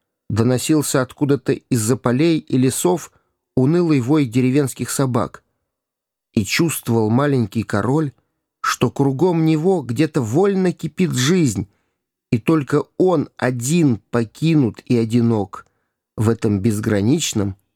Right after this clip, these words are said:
безлюдном пространстве. Он шёл всё вперёд и вперёд, спотыкаясь на каждом шагу, прислушиваясь к шороху сухих листьев над головой,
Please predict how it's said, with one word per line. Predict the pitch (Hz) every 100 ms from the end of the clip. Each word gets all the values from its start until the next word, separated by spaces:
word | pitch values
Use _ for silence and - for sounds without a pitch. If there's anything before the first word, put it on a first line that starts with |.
| _ _
безлюдном | 107 101 95 104 135 120 113 101
пространстве. | 95 - - 90 85 - - - _ _ _ _ _ _ -
Он | 202 214
шёл | - 226 247 240 - _ -
всё | - 185 196
вперёд | - 160 190 202 -
и | 131
вперёд, | - - 117 156 202 - _ _ _ _ _ -
спотыкаясь | - 156 147 185 226 208 -
на | 156
каждом | - 160 135 135
шагу, | - 120 107 170 185 _ _ _ _ _ _
прислушиваясь | - 131 - 175 165 143 135 120 -
к |
шороху | - - 147 131 -
сухих | - 120 120 101
листьев | 113 165 - 175 151
над | 147
головой, | 127 135 131 143 127